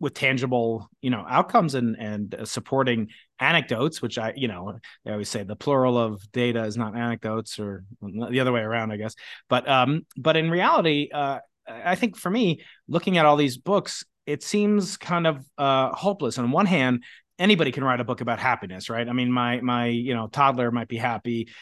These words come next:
and, uh, "Oh, you can, everything I needed to learn, I learned in kindergarten," which I say, I updated that. I wrote a book called Everything I Needed to Know, I Learned in Advanced Relativistic Astrophysics in graduate school.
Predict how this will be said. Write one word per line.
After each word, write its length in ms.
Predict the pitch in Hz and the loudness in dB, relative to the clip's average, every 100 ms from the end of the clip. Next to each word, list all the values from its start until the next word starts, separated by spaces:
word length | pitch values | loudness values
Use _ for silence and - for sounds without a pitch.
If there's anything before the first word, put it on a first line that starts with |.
| - | -6
and, 300 | 120 120 117 | -2 0 0
uh, 240 | 120 117 113 | -4 -4 0
"Oh, 60 | 139 | 0
you 100 | 147 | 0
can, 140 | 147 | -2
everything 380 | 139 170 180 175 | 2 2 4 2
I 60 | 147 | 0
needed 220 | 147 135 | 0 -2
to 60 | 135 | -2
learn, 260 | 135 131 127 | 0 0 0
I 80 | |
learned 260 | 123 123 120 | 0 0 0
in 100 | 117 | 0
kindergarten," 480 | 151 135 113 104 104 - - | -2 -2 -2 -4 -8 -14 -6
which 140 | 135 | 2
I 80 | 160 | 2
say, 320 | 156 151 135 - _ _ | 6 4 4 -2 _ _
I 100 | 135 143 | 0 2
updated 400 | 160 151 135 123 | 4 2 2 2
that. 160 | 120 | 0
I 40 | 123 | 0
wrote 140 | 127 | -2
a 40 | 117 | -2
book 160 | 123 | -2
called 140 | 123 123 | -2 0
Everything 280 | 139 135 | 0 0
I 60 | 127 | 2
Needed 240 | 123 120 | 2 2
to 60 | 127 | 0
Know, 140 | 131 | 2
I 60 | 123 | 2
Learned 240 | 120 117 | 2 -2
in 100 | 113 | -2
Advanced 380 | 113 107 120 117 | -4 -2 -2 0
Relativistic 580 | 117 113 117 120 117 113 | -2 -4 -2 -4 -4 -2
Astrophysics 640 | 120 - 107 110 104 - | -2 -2 -6 -6 -8 -12
in 80 | 107 | -10
graduate 420 | 107 117 117 113 - | -4 -4 -2 -6 -8
school. 280 | - 110 | -12 -12